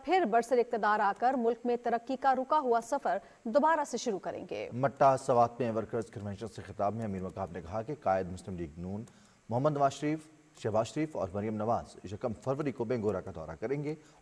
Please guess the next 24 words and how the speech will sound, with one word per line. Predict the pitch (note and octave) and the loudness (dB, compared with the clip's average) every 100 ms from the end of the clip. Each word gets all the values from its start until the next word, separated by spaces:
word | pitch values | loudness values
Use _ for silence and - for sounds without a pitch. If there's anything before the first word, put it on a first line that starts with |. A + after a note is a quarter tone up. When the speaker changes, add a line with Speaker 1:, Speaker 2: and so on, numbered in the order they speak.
| - | -14
Speaker 2:
और | - | 2
तारीखी | C#3+ C#3+ D#3 | 4 4 2
जलसा | C3 G#2+ - F#2 | -2 -2 -2 -4
आम | F#2+ | -4
से | G2 - | -6 -10
खिताब | - E2 D#2 | -6 -4 -4
करेंगे। | F#2+ D#2+ D2+ F#2 - - - - - | -8 -10 -6 -8 -8 -20 -20 -18 -4
उन्होंने | D3 E3 | 0 2
कहा | D#3 D#3+ | 4 2
कि | - | 2
अवाम | G#2+ A2 C3+ | 2 2 0
मुस्लिम | A2 G2+ A#2 | -2 -6 -4
लीग | G#2+ | -4
नून | F2+ C3 | -4 -6
और | D#3 | -4
इसकी | A2 - | -6 -6
क़यादत | G2 F#2+ A2+ B2 | -2 -2 -2 -2
पर | G#2 | -2
एतमाद | E2+ F2+ E2 | -2 -6 -4
का | F#2 | -4
इजहार | E2+ F2 | -4 -4
कर | E2 B2 | -6 -6
रहे | C#3 D3+ | -6 -4
हैं। | D3+ F3 | -6 -8